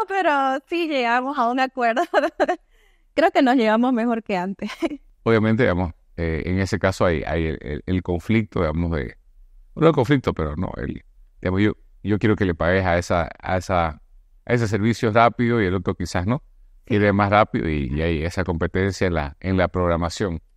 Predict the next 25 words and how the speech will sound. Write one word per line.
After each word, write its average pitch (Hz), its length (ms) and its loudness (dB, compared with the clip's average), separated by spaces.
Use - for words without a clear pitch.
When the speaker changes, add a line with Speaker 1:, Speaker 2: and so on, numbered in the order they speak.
Speaker 1:
Ay, 202 240 -2
exacto, 190 600 -8
que 233 60 0
a 233 60 2
veces 254 260 2
nos 208 160 2
desequilibra, 190 600 -2
pero - 340 -8
bueno, 466 240 0
tratamos 339 360 0
de 320 80 2
explicarle, 269 500 0
¿no? 202 140 0
También 208 280 0
el 220 100 0
proceso 196 380 -6
que 160 160 -8
llevamos 160 500 -4
para 165 200 -6
que 180 120 -6
sea 208 260 0
igualdad 185 420 0
para 226 180 -4
todos. 226 240 -6
Speaker 2:
Correcto. 85 360 -4